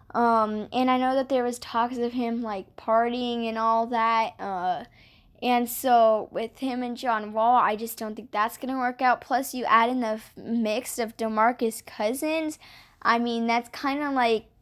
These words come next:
almost like crybabies right there. Um, <laughs> and so in that case, I d-, I don't see it working out.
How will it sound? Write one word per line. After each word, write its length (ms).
almost 340
like 240
crybabies 840
right 220
there. 300
Um, 340
<laughs> 560
and 280
so 340
in 260
that 240
case, 480
I 180
d-, 260
I 140
don't 300
see 380
it 140
working 520
out. 380